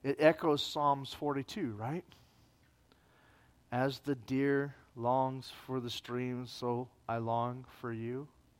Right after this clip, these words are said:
I thirst for you, God, the living God. When can I come and appear before God? My tears have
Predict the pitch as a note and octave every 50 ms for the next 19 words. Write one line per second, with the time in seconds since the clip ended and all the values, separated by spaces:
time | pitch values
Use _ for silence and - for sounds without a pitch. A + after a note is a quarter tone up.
0 | _ _ _ _ _ _ _ _ _ _ _ _ _ _ _ _ _ _ _ _
1 | _ _ _ _ _ _ _ _ _ _ _ _ _ _ - B2+ C3+ C#3 - -
2 | - - D#3 D#3 E3 E3 - - - - - - - - F3 E3 D#3 D#3 E3 E3
3 | E3 C#3+ D#3 D#3 D#3+ E3 F3 F#3+ F#3 - - _ _ _ _ - - _ _ _
4 | - B2 A#2+ A#2+ B2+ C#3 D3 D3 E3+ E3+ E3+ E3 E3+ E3 E3 E3 F3 F#3 - -
5 | - - - - - - - A#2+ C3+ D#3 E3 E3 E3+ E3+ E3 D#3 - - - _
6 | - - E3 C#3+ C3+ C#3 C#3 - - - F3 D#3+ D#3+ D#3+ D#3+ D#3+ D3 - C#3+ C3
7 | C3 C3 B2+ A#2+ - - - - F3+ E3+ E3+ E3+ D#3 D3 D3+ C#3 - - D3+ C#3+
8 | C#3+ C#3 C3+ D3 D3+ D3+ D#3 D3+ D3+ D3+ C#3 C3+ C3 C3 C3 B2+ B2 - - -
9 | F#3+ F#3+ G3 G3+ G3+ G3 F#3+ F#3 - - D#3 C#3 C3+